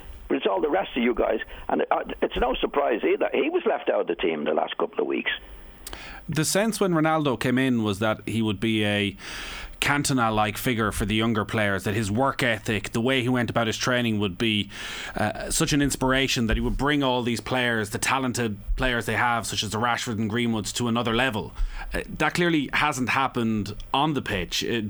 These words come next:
Speaker 2: do you think, uh,
Speaker 1: Well,
Speaker 2: actually
Speaker 1: that,
Speaker 2: they may
Speaker 1: well,
Speaker 2: look at
Speaker 1: that
Speaker 2: Ronaldo, uh, not in the way that Ronaldo wants them to?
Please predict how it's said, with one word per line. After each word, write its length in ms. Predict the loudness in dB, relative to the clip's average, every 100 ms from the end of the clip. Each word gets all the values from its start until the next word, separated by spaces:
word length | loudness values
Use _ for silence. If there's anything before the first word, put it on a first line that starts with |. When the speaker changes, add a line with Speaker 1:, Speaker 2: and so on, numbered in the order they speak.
| -4
Speaker 2:
do 80 | 0
you 80 | 0
think, 640 | 2 0 -2 -8 -10 -14 -8
uh, 140 | -2
Speaker 1:
Well, 120 | -2 0
Speaker 2:
actually 360 | 0 0 0
Speaker 1:
that, 120 | 2 2
Speaker 2:
they 80 |
may 120 | 2 2
Speaker 1:
well, 100 | 0
Speaker 2:
look 80 | 0
at 40 |
Speaker 1:
that 100 | 2
Speaker 2:
Ronaldo, 580 | 2 2 2 0 0 -2
uh, 20 | 0
not 360 | 0 2 2
in 100 | 2
the 80 | 2
way 140 | 2
that 100 | 2
Ronaldo 440 | 2 2 2 2 2
wants 260 | 2 2
them 120 | 0 2
to? 220 | 2